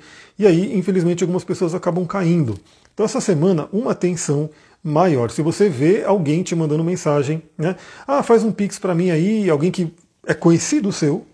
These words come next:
né, vamos dizer assim, não sai fazendo, né?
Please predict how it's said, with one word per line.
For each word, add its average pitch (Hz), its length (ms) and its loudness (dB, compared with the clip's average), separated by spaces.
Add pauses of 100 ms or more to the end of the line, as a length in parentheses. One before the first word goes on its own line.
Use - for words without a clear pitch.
né, 156 160 -6
vamos 127 140 -4
dizer 120 100 -6
assim, 180 340 -4 (720)
não 208 180 4
sai 226 220 0
fazendo, 135 580 2
né? 160 200 -2